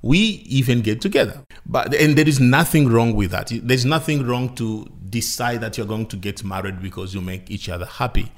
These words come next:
After some time in relationship, you realize that the person you love, not everybody, but sometimes you realize the person you love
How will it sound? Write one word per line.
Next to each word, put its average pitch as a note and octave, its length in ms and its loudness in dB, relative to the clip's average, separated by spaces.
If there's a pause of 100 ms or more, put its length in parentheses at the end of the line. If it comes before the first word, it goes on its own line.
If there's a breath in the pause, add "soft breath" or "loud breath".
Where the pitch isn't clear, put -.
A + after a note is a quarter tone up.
(220 loud breath)
After - 320 0
some A2+ 340 2
time A2+ 500 2
in A#2+ 220 2
relationship, A2+ 800 0
you A#2+ 140 4
realize B2 400 4
that B2+ 260 -2
the A#2+ 100 0
person F3 480 2
you A#2 160 -2
love, B2+ 380 0
not E3 240 -2
everybody, G#2 560 0
but A2+ 260 -2
sometimes C3 640 -4
you C3 100 -2
realize G2+ 480 -4 (320 loud breath)
the A#2 120 2
person E3+ 640 4
you B2+ 200 -2
love A#2 580 -4